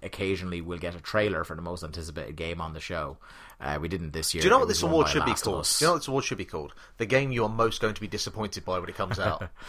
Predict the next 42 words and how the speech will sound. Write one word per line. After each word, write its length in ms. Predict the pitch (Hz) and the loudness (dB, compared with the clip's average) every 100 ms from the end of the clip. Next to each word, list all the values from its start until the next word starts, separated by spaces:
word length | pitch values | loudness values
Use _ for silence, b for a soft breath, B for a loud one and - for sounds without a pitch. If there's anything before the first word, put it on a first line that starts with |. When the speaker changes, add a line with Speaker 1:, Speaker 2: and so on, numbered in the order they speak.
| B B B - | B B B 0
Speaker 1:
Uh, 260 | 92 92 - 85 | 4 4 2 6
best 440 | 139 151 - 98 | 8 8 2 0
di-, 160 | 117 85 | 2 2
now 180 | 101 101 | 4 6
we're 120 | 98 | 6
into 120 | 95 185 | 8 8
Speaker 2:
No 60 | |
Speaker 1:
the 40 | 220 | 8
Speaker 2:
Man's 240 | 196 170 | 6 4
Sky 240 | - 165 | 4 4
Presents. 680 | 143 131 113 123 80 - - | 4 2 4 4 2 -4 2
Speaker 1:
now 160 | 113 123 | 6 6
we're 100 | 127 | 6
into 120 | 98 | 4
the 100 | 107 | 4
actual 380 | 101 - 90 85 | 4 4 0 0
panel 340 | - 101 90 | 4 4 4
awards, 440 | 82 80 71 76 - - | 0 -2 -4 -4 -4 2
and 380 | 95 87 87 82 | 4 4 0 -6
the, 540 | 85 82 82 80 82 76 | -8 -6 -6 -6 -8 -8
it, 260 | 90 - 78 | -8 -8 -8
<laughs> 560 | 123 90 - - - - | -8 -8 -10 -14 -14 -6
No 80 | 90 | -4
Man's 180 | 90 | -2
Sky 160 | - 82 | -4 -6
did 220 | 73 80 | -6 -8
win 140 | 78 73 | -8 -10
that 160 | 64 | -10
category 400 | - - - 127 | -10 -10 -10 -6
Speaker 2:
Yeah, 180 | 147 151 | 2 2
Speaker 1:
before, 100 | - | 4
Speaker 2:
I 80 | 151 | 6
Speaker 1:
but 0 | |
Speaker 2:
know, 280 | 165 131 - | 8 6 2
exactly. 420 | 113 143 85 80 - | 2 4 2 -4 4
Speaker 1:
Um, 440 | 98 95 92 90 - b b - | 10 12 10 6 -4 b b -8
so 240 | - 107 98 | 2 6 6
now 340 | 107 110 104 - | 8 8 6 2
the, 200 | 110 98 80 - | 4 4 2 -2
the 80 | |
panel 400 | 98 - 151 175 | 0 6 6 8
awards, 580 | 151 127 113 104 95 80 | 6 6 8 8 8 2